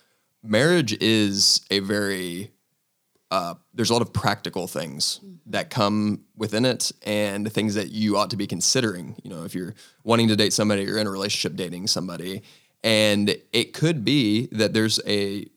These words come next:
Speaker 1: extremely godly person, um, who you kind of get along with,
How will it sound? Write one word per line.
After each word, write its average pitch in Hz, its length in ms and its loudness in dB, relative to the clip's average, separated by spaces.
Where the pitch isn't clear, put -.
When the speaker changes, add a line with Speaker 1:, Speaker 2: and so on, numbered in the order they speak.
Speaker 1:
extremely 107 400 0
godly 101 300 -2
person, 123 520 -2
um, 98 580 0
who 101 540 2
you 113 420 2
kind 110 240 2
of 117 220 0
get 117 100 4
along 110 320 2
with, 120 400 0